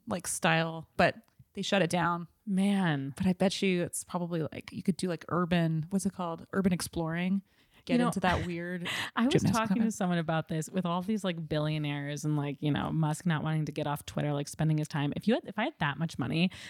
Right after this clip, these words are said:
Speaker 2: uh, <laughs> one of my friends, Jared Miller, brought it up. He was like, "If I had that much money, I would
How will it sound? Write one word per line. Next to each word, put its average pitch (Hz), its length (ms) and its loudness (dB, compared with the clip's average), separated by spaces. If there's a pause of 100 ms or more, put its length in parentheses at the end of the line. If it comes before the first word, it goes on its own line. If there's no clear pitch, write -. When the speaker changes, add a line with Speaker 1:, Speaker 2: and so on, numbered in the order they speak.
(140)
Speaker 2:
uh, 175 240 0
<laughs> - 40 -8
one 190 120 -4 (100)
of 262 100 -2
my 294 240 2
friends, 180 320 -2 (300)
Jared 180 320 0
Miller, 156 320 0
brought 165 240 2
it 170 40 -2
up. 160 120 -4
He 185 60 2
was 170 80 0
like, 180 100 -2
"If - 60 -4
I 185 80 0
had 233 100 -2
that 277 120 -2
much 277 160 -6
money, 170 260 2 (260)
I 208 140 0
would 247 200 -2